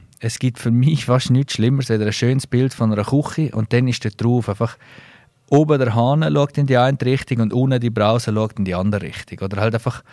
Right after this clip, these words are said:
Kraut und Rüebli und es sieht einfach zum Schreien aus. Das Gleiche an der Dusche oder wo auch immer.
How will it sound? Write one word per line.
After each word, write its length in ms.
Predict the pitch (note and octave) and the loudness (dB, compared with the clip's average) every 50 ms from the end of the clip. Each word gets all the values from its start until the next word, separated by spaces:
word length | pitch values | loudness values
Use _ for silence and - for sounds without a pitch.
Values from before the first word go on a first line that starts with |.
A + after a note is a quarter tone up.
| - - - - - _ _ | -20 -20 -20 -20 -20 _ _
Kraut 460 | _ - E2 - B2+ C#3+ D#3 D3+ - C3+ | _ -2 2 4 4 4 4 2 0 0
und 100 | A#2+ A2+ | 0 2
Rüebli 340 | A2 A2+ B2 B2+ A#2+ - | 2 2 2 0 0 0
und 120 | A2+ A2+ A2 | -2 -2 -2
es 80 | G#2 - | -2 -4
sieht 240 | - G#2+ G#2+ F#2+ G#2 | -4 -4 -2 -2 -2
einfach 300 | G#2 - A2 - - - _ _ - | -4 -4 -8 -12 -12 -18 _ _ -10
zum 160 | - G#2+ F#2+ | -10 -8 -6
Schreien 480 | - - F#2+ F2 E2+ F2+ F2+ F2+ F2 E2 | -6 -6 -4 -4 -4 -6 -6 -6 -8 -8
aus. 320 | D2 C#2 - - - - _ _ _ _ - - - _ | -8 -10 -14 -16 -16 -18 _ _ _ _ -20 -20 -20 _
Das 100 | - - | -2 2
Gleiche 300 | C#3 C#3 D#3 D3 C#3 C3+ | 4 4 4 4 2 0
an 60 | B2 | 0
der 80 | A#2 - | 2 2
Dusche 500 | C#3+ D3 D#3 D3 - - D#3 D#3 D3+ - | 2 2 2 0 0 -2 -2 -2 -2 -2
oder 280 | G#2 A2 G#2 G#2 G2+ | -2 -2 0 0 0
wo 120 | G#2+ A2+ A2+ | 2 2 4
auch 100 | G#2+ A2 | 4 4
immer. 300 | A2+ A#2+ A#2+ B2 B2 | 2 2 2 2 2